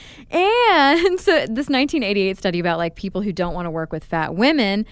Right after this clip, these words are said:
um, they were rated negatively on supervisory potential, self-discipline, professional appearance, personal hygiene, and ability to perform a physically strenuous job. And that's crazy to me because all these, uh,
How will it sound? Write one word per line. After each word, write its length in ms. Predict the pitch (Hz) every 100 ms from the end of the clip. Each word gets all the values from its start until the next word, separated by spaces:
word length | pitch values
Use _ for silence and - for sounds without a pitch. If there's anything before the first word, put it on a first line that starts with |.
| - - - - - -
um, 600 | 233 240 247 247 247 240 -
they 220 | 220 254
were 240 | 302 302
rated 500 | 214 196 247 349 349 196
negatively 840 | 196 185 214 247 269 254 277 277
on 320 | 208 196 180
supervisory 840 | - - 247 320 247 185 180 160 160
potential, 640 | 160 - 160 - 190 -
self-discipline, 880 | - 214 226 - 185 190 - 165 165
professional 560 | 208 202 220 262 247 247
appearance, 540 | 247 185 165 160 -
personal 500 | - 277 285 311 294
hygiene, 500 | 240 226 214 208 196
and 140 | 190
ability 600 | 202 185 233 302 302 330 330
to 160 | 262
perform 500 | 240 220 208 196 196
a 80 | 190
physically 680 | - 202 214 220 214 202 -
strenuous 840 | - - 202 190 180 175 170 - - - - - -
job. 480 | 202 180 156 156 -
And 260 | 202 208 202 - -
that's 160 | 262 247
crazy 380 | - 330 403 320
to 80 | 214
me 140 | 208
because 220 | 214 240
all 200 | - 240
these, 420 | 294 302 262 - -
uh, 420 | 202 196 67 -